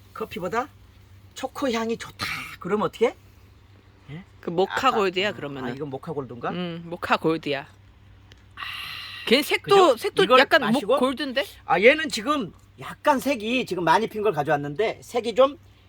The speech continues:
Speaker 1: 밝아요. 그래서, 어, 이렇게 여러분들한테 요, 요, 요런 이제 컬러인데,
Speaker 2: 어, 원래 이
Speaker 1: 음,
Speaker 2: 색깔인데
Speaker 1: 이렇게
Speaker 2: 붉-,
Speaker 1: 좀
Speaker 2: 붉은죽죽한,
Speaker 1: 붉은색이
Speaker 2: 어,
Speaker 1: 좀,
Speaker 2: 붉은색인데.
Speaker 1: 음, 좀 강한데 이 저희 핀 것들은 다 이제 배송을 했고 그래서
Speaker 2: 얘가, 얘가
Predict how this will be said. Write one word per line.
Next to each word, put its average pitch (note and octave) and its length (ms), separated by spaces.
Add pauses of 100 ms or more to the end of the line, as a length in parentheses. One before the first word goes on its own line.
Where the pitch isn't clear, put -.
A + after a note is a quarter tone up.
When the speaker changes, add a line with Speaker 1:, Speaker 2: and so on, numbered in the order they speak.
(240)
Speaker 1:
밝아요. E3 640
그래서, D3+ 400 (680)
어, D3 340
이렇게 D3+ 300
여러분들한테 E3+ 680
요, D3+ 120
요, F#3+ 280
요런 A3 400
이제 F3 140
컬러인데, F#3 680
Speaker 2:
어, - 40
원래 B3+ 300
이 A#3 100
Speaker 1:
음, B3+ 60
Speaker 2:
색깔인데 A3 800 (160)
Speaker 1:
이렇게 D#3+ 180
Speaker 2:
붉-, F#3 80
Speaker 1:
좀 G#3+ 140
Speaker 2:
붉은죽죽한, A#3 1040
Speaker 1:
붉은색이 F3 480
Speaker 2:
어, - 20
Speaker 1:
좀, F3+ 120
Speaker 2:
붉은색인데. F#3 600
Speaker 1:
음, C3+ 60
좀 D#3+ 200
강한데 D3+ 720
이 D#3 200 (120)
저희 E3+ 180
핀 C4 240
것들은 F#3+ 600
다 D3 160
이제 C#3+ 160
배송을 D3 420
했고 C3 480
그래서 A#2+ 360 (800)
Speaker 2:
얘가, B3+ 300
얘가 B3 200